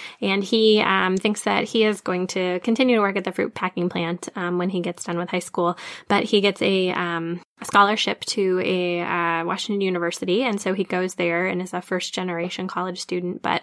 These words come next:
really, really struggles and doesn't, just doesn't seem to fit in and can't, can't get his footing there. And so, um, while he is in school, he sees this poster for, um, what are called Peace and Dignity Journeys,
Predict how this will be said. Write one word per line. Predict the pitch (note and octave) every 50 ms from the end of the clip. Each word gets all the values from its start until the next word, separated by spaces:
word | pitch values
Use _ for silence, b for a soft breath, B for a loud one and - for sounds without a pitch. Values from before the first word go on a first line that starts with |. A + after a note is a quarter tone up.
| _ -
really, | G#3 F#3 G#3 G#3+ A3+ A3+ A3 A3 G#3+ - -
really | - F#3+ G3 G3 G3
struggles | G3 - - - G3+ - - - - A#3+ - -
and | - G#3 G3 F#3 F#3 F#3 F#3+ F#3+
doesn't, | G3 G3+ G3 G3 F#3+ G3 F#3+ F#3+ F#3 - - B B B B B B B B
just | - A#3 - -
doesn't | A#3+ A#3 A#3 A3+
seem | A3+ - A#3+ A3+
to | B3 A3+
fit | - G#3 F#3
in | F#3+ F#3+ F#3 F3+
and | F3+ F#3
can't, | F#3+ - F#3+ F#3 - - - B B B B B B B
can't | - A3+ G#3+
get | A3 G#3+
his | G#3 F#3 -
footing | - - F3+ - - -
there. | - - - - D#2
And | - F#3 - G3+ G3
so, | - G3 F3+ F3+ F3 F3 E3+
um, | - - F3 E3+ E3+ F3
while | F3 F3
he | G3 - - F#3 F3
is | F3+ E3+ E3+ F3 - B B B B B B B B
in | - G3 G3 G3
school, | - - - C4 A#3+ A#3+
he | A#3 G#3+ G#3+
sees | - - G#3+ F#3+ -
this | G3 F3+
poster | - - G#3 G3 F#3+ - - F#3+ F3+ F3+ F3 F3
for, | F3 - - F3+ F3 E3+ E3 E3 E3 D#3+ -
um, | F3+ F3 E3 E3+ E3 F3 F3+ - -
what | G3+ F#3+
are | G3
called | - - F3+ - -
Peace | - A3 G#3+ -
and | - F#3+ F#3
Dignity | - F3 F3+ F3+ F3 F3 F3 F3
Journeys, | E3+ - - - - - - A3+ A3 -